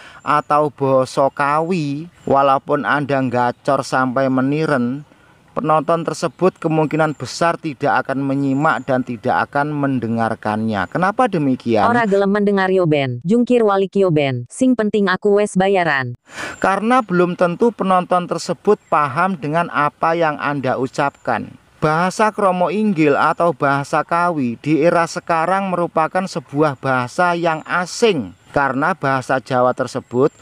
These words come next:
Speaker 1: sudah terdesak oleh bahasa-bahasa Inggris, bahasa-bahasa Indonesia. Selanjutnya, bila mana Anda ingin menjadi seorang wiroswara dalang jaranan,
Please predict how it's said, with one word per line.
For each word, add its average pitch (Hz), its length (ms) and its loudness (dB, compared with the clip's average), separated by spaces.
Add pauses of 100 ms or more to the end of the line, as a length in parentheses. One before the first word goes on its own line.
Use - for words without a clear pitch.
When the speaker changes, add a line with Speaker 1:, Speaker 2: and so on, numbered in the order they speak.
(160)
Speaker 1:
sudah 170 600 2 (200)
terdesak 160 720 -2
oleh 143 400 0
bahasa-bahasa 123 1200 -2
Inggris, 151 800 0 (400)
bahasa-bahasa 139 1120 0
Indonesia. 139 960 0 (560)
Selanjutnya, 170 960 2
bila 151 320 2
mana 202 320 0
Anda 175 320 4
ingin 202 240 2
menjadi 156 560 -2
seorang 156 560 0
wiroswara 151 960 0
dalang 120 480 0
jaranan, 107 960 -4